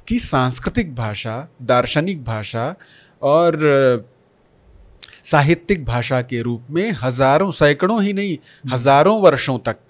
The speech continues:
Speaker 2: हम्म।
Speaker 1: वो चलती रही और आज भी चल रही है। कुछ, कुछ न कुछ अंशों में वो निरंतर चल रही है।
Speaker 2: हम्म।
Speaker 1: तो एक तो बात ये कि संस्कृत जनभाषा नहीं थी,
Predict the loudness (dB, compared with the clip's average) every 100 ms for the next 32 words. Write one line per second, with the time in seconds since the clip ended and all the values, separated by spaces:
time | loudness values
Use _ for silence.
0 | -18 -12 -8 -6 -2 0 0 -4 -4 -4
1 | -2 2 2 2 -2 -8 -4 -6 -6 -8
2 | -8 -8 -10 -12 -20 _ _ _ _ _
3 | -4 -2 -2 -2 -4 -8 -10 -6 -6 -4
4 | -6 -6 -8 -8 -8 -8 -10 -10 -12 -10
5 | -12 -10 -12 -12 -12 -16 -20 _ _ -14
6 | -14 -8 6 8 8 4 -2 _ _ _
7 | _ _ _ _ _ _ -20 -20 -2 2
8 | 2 4 8 8 8 2 -4 -2 -4 -2
9 | -4 -6 -8 _ -14 -6 -4 -2 0 0
10 | 0 0 0 -2 -2 -2 -4 -4 -4 -6